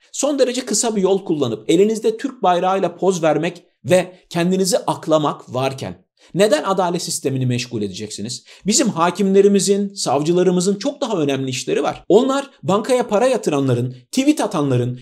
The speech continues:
yazı yazanların, yani ülkemiz için çok tehlikeli olan suçluların peşindeler. Şimdi Dilan Polat ve kocası bir sorumluluk yapmış ve Türk bayrağıyla fotoğraf çektirmişler. Bu fotoğrafı da paylaşmışlar. Fotoğrafa bakar bakmaz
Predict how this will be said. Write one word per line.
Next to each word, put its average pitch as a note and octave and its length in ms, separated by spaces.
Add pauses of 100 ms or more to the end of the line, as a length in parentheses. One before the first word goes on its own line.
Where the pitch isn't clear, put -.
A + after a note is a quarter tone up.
yazı E3+ 300
yazanların, D3+ 720
yani D#3+ 240
ülkemiz F3+ 440
için A3 240
çok - 360
tehlikeli F#3 560
olan G3 260
suçluların G#3 640
peşindeler. G#2 640 (260)
Şimdi A#3 560 (500)
Dilan D#4 280
Polat G#3 280
ve F#3+ 40
kocası B3 360
bir E4 60
sorumluluk C4 560
yapmış G3+ 460 (180)
ve G#3 100
Türk - 220
bayrağıyla F#3+ 560 (160)
fotoğraf F#3+ 500
çektirmişler. A#2 640 (300)
Bu G#3 160
fotoğrafı G#3 360
da A#3+ 120
paylaşmışlar. D#3 640 (240)
Fotoğrafa A3 440
bakar B3 340
bakmaz C#3+ 440